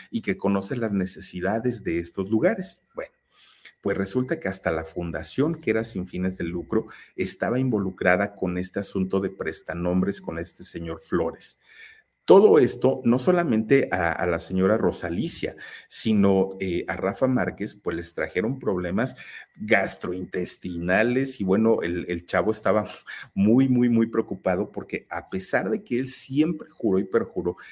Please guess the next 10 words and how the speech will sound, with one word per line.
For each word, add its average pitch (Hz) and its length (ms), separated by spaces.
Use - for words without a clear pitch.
que 101 100
no 156 340
tenía 123 360
nada 117 320
que 87 120
ver, 82 280
pues 98 240
claro 127 500
que 110 120
evidentemente 110 840